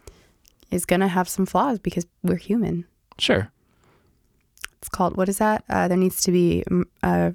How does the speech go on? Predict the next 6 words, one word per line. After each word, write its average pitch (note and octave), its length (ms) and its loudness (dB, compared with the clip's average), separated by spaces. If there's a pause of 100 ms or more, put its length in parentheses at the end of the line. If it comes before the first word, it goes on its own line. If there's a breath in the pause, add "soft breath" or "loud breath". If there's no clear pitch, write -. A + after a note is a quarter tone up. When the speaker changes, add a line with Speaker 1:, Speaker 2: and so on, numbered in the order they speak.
Speaker 1:
margin F3+ 440 2
left F3 200 0
for - 160 -4
human F3 320 2
error. F3 380 0 (440)
Speaker 2:
Yeah. C#3+ 280 2